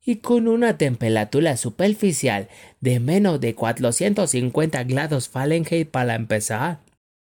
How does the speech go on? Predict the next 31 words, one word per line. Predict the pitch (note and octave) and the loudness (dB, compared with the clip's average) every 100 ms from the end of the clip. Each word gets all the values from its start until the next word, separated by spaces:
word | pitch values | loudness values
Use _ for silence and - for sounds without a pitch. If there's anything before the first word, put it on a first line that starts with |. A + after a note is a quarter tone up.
| - | -6
Pensaron | D#4+ B3+ C4+ C4+ A#3 | -2 0 2 4 2
que | G#3 D3+ | 2 0
su | D3 | 2
delgada | C#3 B2+ B2+ D3 D#3+ | 0 0 0 0 0
atmósfera | C3+ C3+ - C3+ C3+ B2+ - | 0 -4 -2 -2 -2 -4 -6
envuelta | A#2+ G#2+ G#2+ D3+ F#3+ C#3+ A#2 | -8 -8 -4 -2 -2 -2 -2
en | A#2 | -2
gas | C3+ D#3+ | -4 -2
metano | B2 G#2+ G#2+ A#2+ D3 B3 - - - _ | -4 -2 -2 0 0 -2 -8 -20 -20 _
se | - B2+ | -4 -2
condensaría | C3 C3 B2+ B2 A#2 A#2+ D#3+ F#3 D3 | 0 2 2 2 0 0 2 2 2
en | B2 | 0
la | A2+ | 0
superficie | B2+ A#2 A#2 A2 E3 G3+ | -4 -2 -2 -2 -2 0
hasta | D3+ - A2 | -2 -4 -6
que | B2 | -2
no | C3 F3 | 0 -2
pudieran | F3+ D3 C3 D3 E3+ G3 B3 | 2 2 4 2 4 2 0
analizarla | C#3 C3+ B2+ B2+ B2 A#2+ C#3+ F3 G3+ | -4 -2 0 2 2 0 -2 2 2
durante | D3+ A#2+ A2 A2+ A#2 A2+ | 2 2 0 -2 -2 0
doscientos | G#2 - A#2+ C#3+ E3+ | 0 -2 -4 -2 -2
años | - B2+ C3 C3 | -2 -2 -2 0
más. | C3+ D3 G3 G3+ _ _ _ _ _ _ _ _ | 0 0 0 -4 _ _ _ _ _ _ _ _
Y | C3+ | 0
estaban | C#3+ - F3 F#3+ E3 | 0 0 0 0 -2
bastante | B2+ A#2 C#3 C#3+ D#3 | -2 -4 -4 -4 -4
seguros | B2 A2+ C3 D3 D#3+ C3+ | -4 -2 0 2 2 0
de | A#2+ A2 | -2 -2
que | A#2+ A#2+ - | -2 -2 -2
tenía | A#2+ B2+ D3 D3+ | -2 0 -2 -2
agua | - C3+ D#3 D#3+ C3+ G2+ F2 _ | -4 -4 -2 0 0 -2 -4 _